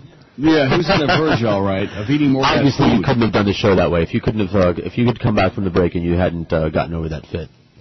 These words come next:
Speaker 2: you would have had to stop.
Speaker 1: What do you mean by that?
Speaker 2: Discontinue. There, was, you know, 'cause that was bad. That was a bad fit. If you, if, um, you know, you
Speaker 1: Coughing
Speaker 2: hadn't gotten
Speaker 1: fit,
Speaker 2: right.
Speaker 1: yeah.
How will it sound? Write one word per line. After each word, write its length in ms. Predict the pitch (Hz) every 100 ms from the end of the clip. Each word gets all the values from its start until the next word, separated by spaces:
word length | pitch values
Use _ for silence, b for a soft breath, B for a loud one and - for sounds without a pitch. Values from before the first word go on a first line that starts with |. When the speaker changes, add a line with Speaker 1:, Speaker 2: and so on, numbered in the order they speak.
| B B B -
Speaker 2:
you 100 | 90
would 160 | 87 87
have 80 |
had 140 | 85 71
to 60 | -
stop. 300 | - 73 - - - _ _ _ _ _ _ _ _ -
Speaker 1:
What 100 | 113
do 40 |
you 20 | 113
mean 100 | 104
by 140 | 101
that? 300 | 98 110 85
Speaker 2:
Discontinue. 720 | 101 104 107 90 131 107 80 76
There, 140 | 117
was, 100 | 170 127
you 100 | 131
know, 180 | 113 92
'cause 160 | - 95
that 100 | 120
was 140 | 117
bad. 280 | 98 175 107
That 60 | 85
was 100 | 104
a 60 |
bad 260 | 101 123 107 -
fit. 240 | 185 - -
If 120 | -
you, 140 | 104 95
if, 220 | 87 90 -
um, 500 | 98 92 90 90 87
you 100 | 101
know, 100 | 95
you 40 | 87
Speaker 1:
Coughing 160 | 98
Speaker 2:
hadn't 180 | 107 101
gotten 200 | 95 92
Speaker 1:
fit, 60 | -
Speaker 2:
right. 180 | 170 104
Speaker 1:
yeah. 220 | 101